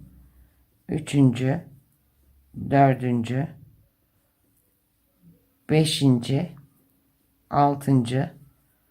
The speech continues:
ve yedinci, sekizinci yuvada kapatıyorum. Bakın üç yaprağımız oldu. Üçüncü yuvama bir sık iğnesiyle giriş yaptım. Dokuz adet.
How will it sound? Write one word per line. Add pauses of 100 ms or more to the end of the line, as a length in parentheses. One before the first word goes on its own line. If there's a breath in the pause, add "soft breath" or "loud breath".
(760)
ve
yedinci,
sekizinci
yuvada (1200)
kapatıyorum. (560)
Bakın
üç
yaprağımız
oldu. (680 soft breath)
Üçüncü
yuvama
bir
sık
iğnesiyle
giriş
yaptım.
Dokuz
adet.